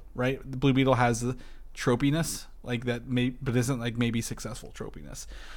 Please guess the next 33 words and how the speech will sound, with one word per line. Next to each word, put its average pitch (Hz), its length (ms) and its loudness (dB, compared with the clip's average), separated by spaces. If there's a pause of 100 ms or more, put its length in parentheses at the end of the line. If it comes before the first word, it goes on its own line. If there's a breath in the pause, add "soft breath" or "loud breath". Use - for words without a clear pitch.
(100)
So, 139 540 6 (840)
I - 140 2
don't 147 140 2
know. 135 280 4
I 143 120 2
mean, 143 240 2
yeah, 156 160 2
you 151 140 -2
can 151 180 0
blame 135 260 4
the 127 60 0
change 131 260 0
in 123 80 2
leadership. 127 340 2
Didn't 202 200 6
he 240 80 8
also, 202 280 6
remember 196 300 4
he 165 140 2
tried 156 240 2
to, 147 100 0
like, 135 160 0
create, 147 220 2
like, 143 120 0
a 120 80 2
coup 143 440 6
in 135 140 4
D 135 180 6
C, 147 440 2
right? 127 240 -2
Right? 127 240 2
He, 131 140 2
like, 143 160 -2